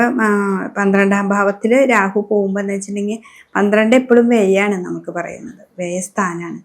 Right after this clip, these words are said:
അപ്പൊ വ്യയസ്ഥാനവും, പിന്നെ അതുമല്ല, ആ, ശ-, വ്യാഴമാണെങ്കിൽ നാലാം ഭാവത്തിൽ. നാലില് വ്യാഴം നല്ലതാണ്, എന്നാലും നമ്മൾ ശ്രദ്ധിക്കേണ്ട ഒരു വിഷയമാണ്. നമ്മുടെ, ഉം, ജാതകത്തിൽ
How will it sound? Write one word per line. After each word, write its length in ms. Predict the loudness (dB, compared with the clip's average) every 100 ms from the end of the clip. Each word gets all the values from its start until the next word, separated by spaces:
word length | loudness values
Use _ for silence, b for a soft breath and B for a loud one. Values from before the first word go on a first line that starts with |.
| _ b b
അപ്പൊ 140 | _ 0
വ്യയസ്ഥാനവും, 640 | 2 2 0 -2 0 -2
പിന്നെ 240 | -2 -2 -2
അതുമല്ല, 300 | -4 -2 -4 -4 -14 _ B B B -4
ആ, 60 | -2 -2 -6 -10 -14
ശ-, 400 | -14 -8 -6 -6 -12 _
വ്യാഴമാണെങ്കിൽ 840 | 2 4 4 2 2 2 2 0 0
നാലാം 400 | 0 0 -2 -2
ഭാവത്തിൽ. 420 | -4 -6 -10 -16 -16 _ b b b
നാലില് 260 | 2 4 4
വ്യാഴം 380 | 4 4 6 6
നല്ലതാണ്, 520 | 6 4 4 4 0 -6 _ _ _
എന്നാലും 340 | -6 -2 -4 -4 -10 _ -4
നമ്മൾ 340 | -2 0 0
ശ്രദ്ധിക്കേണ്ട 520 | -2 -2 0 -2 0 0
ഒരു 140 | 0
വിഷയമാണ്. 500 | -2 -4 -8 -8 -12 -14 B B B -2
നമ്മുടെ, 300 | 0 2 2 2
ഉം, 360 | 0 0 -2 -4
ജാതകത്തിൽ 680 | 2 2 4 4 2 4